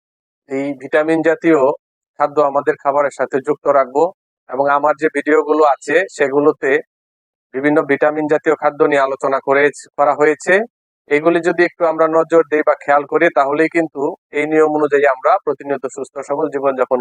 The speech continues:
করতে পারবো। তো সকলেই ভালো থাকবেন। আরো এই বিষয়ে তথ্য জান-, জানতে চাইলে আমাকে কমেন্টে জানাবেন, আমি আমাদের, আমি আপনাদেরকে আরো বিস্তারিত তথ্য দিতে চেষ্টা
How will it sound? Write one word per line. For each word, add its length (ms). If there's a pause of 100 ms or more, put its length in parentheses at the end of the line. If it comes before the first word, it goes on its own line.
করতে 260
পারবো। 220 (500)
তো 40 (100)
সকলেই 380
ভালো 160 (100)
থাকবেন। 320 (600)
আরো 180 (920)
এই 220
বিষয়ে 280 (100)
তথ্য 200 (280)
জান-, 280
জানতে 320
চাইলে 220 (120)
আমাকে 440 (120)
কমেন্টে 400
জানাবেন, 340 (140)
আমি 220
আমাদের, 260 (200)
আমি 120 (100)
আপনাদেরকে 460 (120)
আরো 160 (160)
বিস্তারিত 360 (140)
তথ্য 160 (100)
দিতে 160 (100)
চেষ্টা 220